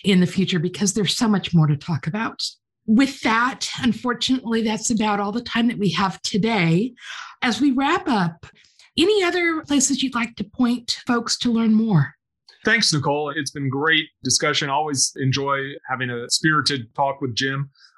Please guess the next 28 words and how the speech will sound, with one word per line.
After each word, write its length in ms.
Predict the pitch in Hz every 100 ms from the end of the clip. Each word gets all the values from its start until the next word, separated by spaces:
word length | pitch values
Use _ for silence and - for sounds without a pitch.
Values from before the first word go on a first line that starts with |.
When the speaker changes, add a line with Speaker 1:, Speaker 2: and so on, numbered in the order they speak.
| - - -
Speaker 2:
Would 240 | 208 160
love 300 | 156 202 226 -
for 140 | 190
folks, 240 | 190 175 165
if 80 |
you're 160 | 151 165
interested 440 | 190 202 202 196
in 200 | 170 160
the 100 | 143
Solar 640 | 131 180 185 180 175 170 165 - _ _ -
community, 580 | 165 170 180 190 190 190
just 260 | 143 -
solar 360 | - 165 175 170
R 220 | 156 156
T, 380 | 151 165 165 175 160
S 200 | 156 -
O 280 | 160 160 160 156
L 180 | 156 151
A 120 | 151
R 300 | 139 147 151
R 220 | 147 147
T 280 | 139 156 156
dot 220 | 147 143 143
org. 400 | 143 156 175 185 - _ _ _
And 400 | 156 143 139 139 147
of 100 | 139
course, 280 | 156 139
tac, 420 | - 160 160 160